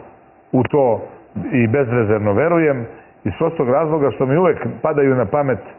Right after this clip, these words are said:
reči Milana Stojadinovića, koji je bio predsednik vlade Jugoslavije, Kraljevine, u ono turbulentno i teško vreme kad se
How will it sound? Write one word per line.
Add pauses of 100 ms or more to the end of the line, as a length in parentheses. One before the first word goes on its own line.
(340)
reči
Milana
Stojadinovića,
koji
je
bio
predsednik
vlade (540)
Jugoslavije,
Kraljevine,
u
ono (100)
turbulentno
i
teško
vreme
kad
se